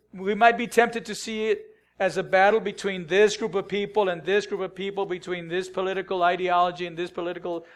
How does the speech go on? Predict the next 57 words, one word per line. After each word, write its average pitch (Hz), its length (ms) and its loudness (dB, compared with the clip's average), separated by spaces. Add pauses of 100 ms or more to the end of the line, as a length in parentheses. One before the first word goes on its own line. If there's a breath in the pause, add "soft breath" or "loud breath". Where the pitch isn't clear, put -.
(220 soft breath)
uh, 170 60 -4
other 180 300 -2
political 180 580 -4
ideology. 175 680 -2
We 180 120 -8
say, 170 160 -4
"Well, 170 120 -4
it's 165 200 -10
us 190 300 2
against 165 360 -6
them." 185 360 -2 (220 loud breath)
But 185 200 0
Paul 226 220 10
would 220 100 6
say 214 180 2
to 208 140 -2
us, 196 80 -2
"No, 202 220 2
no, 202 160 2
no, 196 180 -2
no, 185 180 -2
no. 170 160 0
Don't 220 260 0
see 240 140 -4
it 202 120 -2
that 196 160 4
way. 208 120 2
This 208 200 2
is 208 120 -6
not 214 200 8
a 196 40 2
battle 202 360 6
against 196 340 0
flesh 220 340 2
and 170 160 -2
blood. 214 480 10 (1080)
This 214 200 6
is 220 120 2
a 220 60 10
battle 220 320 10
against 208 300 0
the 196 100 2
rulers, 220 540 4
the 190 80 -2
authorities, 226 720 8
the 180 100 0
powers 220 460 8
of 185 140 -2
this 214 180 4
dark 208 280 6
world, 208 240 4
against 202 280 -2
the 185 80 -4
spiritual 254 500 0
forces 233 480 6
of 196 180 2
evil 208 360 0